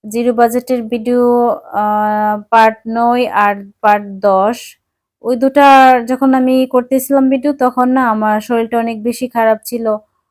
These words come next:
প্রচন্ড মাথা ব্যথা ছিল। তাই ওই দুইটা ভিডিওর, মানে, ডিআইওয়াইটা না আমার কাছে তেমন একটা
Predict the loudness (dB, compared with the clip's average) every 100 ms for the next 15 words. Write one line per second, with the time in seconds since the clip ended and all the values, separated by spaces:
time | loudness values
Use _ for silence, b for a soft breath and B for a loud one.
0 | _ -4 -2 0 0 2 2 0 0 0
1 | -2 -4 -8 -8 -10 -12 -16 _ _ _
2 | -4 -2 -2 -2 -4 -2 -2 0 -2 -2
3 | -2 0 2 2 0 -2 -6 -12 -18 -10
4 | -8 -6 -8 -10 -8 0 2 2 2 0
5 | 2 2 2 0 -2 -4 -6 -8 -6 -4
6 | -2 -2 -4 -4 -4